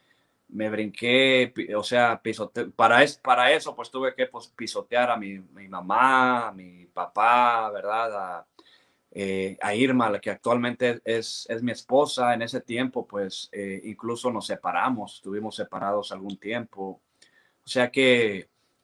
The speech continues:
el enemigo, pues, me arrebató todo, ¿verdad? Me arrebató mi familia, eh, me arrebató,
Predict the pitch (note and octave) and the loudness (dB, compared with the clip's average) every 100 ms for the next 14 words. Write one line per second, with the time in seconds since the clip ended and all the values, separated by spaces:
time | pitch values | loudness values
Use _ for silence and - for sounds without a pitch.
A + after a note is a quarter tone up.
0 | - A2 A#2+ A#2 A#2+ C#3 D3+ B2+ A#2 A2 | -8 -2 0 2 2 2 2 0 -2 0
1 | A2 G#2+ - C3 B2+ B2+ A#2 G2+ G2+ A2+ | 0 0 2 2 4 4 4 0 0 0
2 | A#2+ G#2+ G2+ G2+ A#2 B2 A#2+ G#2 A2+ C3 | 0 -2 -2 -2 -6 -10 -10 -10 -6 -2
3 | B2+ B2 A#2 A#2 - _ _ _ - G2 | 0 0 0 -2 -8 _ _ _ -10 -4
4 | G2 G2 G2 F#2+ F#2+ G2+ G2 F#2+ - G#2+ | -2 -2 -2 -2 -2 -2 -2 -4 -2 0
5 | A2+ A#2 A#2 A2+ A2+ A2 F#2+ | 2 2 2 4 2 2 -4